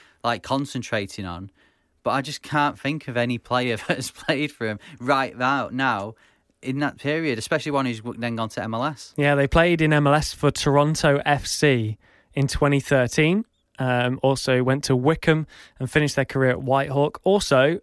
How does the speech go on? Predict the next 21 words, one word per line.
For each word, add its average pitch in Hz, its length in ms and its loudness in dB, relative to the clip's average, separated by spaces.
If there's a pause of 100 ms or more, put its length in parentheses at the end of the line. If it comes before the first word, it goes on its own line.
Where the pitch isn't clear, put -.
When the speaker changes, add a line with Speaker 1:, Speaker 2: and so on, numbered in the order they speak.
Speaker 2:
um, 156 400 0
capped - 340 -4
for 160 200 0
England 160 580 2
under 156 220 0
sixteens 165 680 -4
to - 140 -2
nineteens 165 720 0
as 135 160 -4
well. 156 340 0 (540)
Any 226 340 2
guess 202 300 0
at 170 160 -2
all? 120 280 0 (400)
Speaker 1:
I 98 120 -4
don't 101 180 -4
know. 92 200 -8 (840)
Uh, 110 80 -6
this 123 220 -4
is 127 80 -6
the, 120 180 -4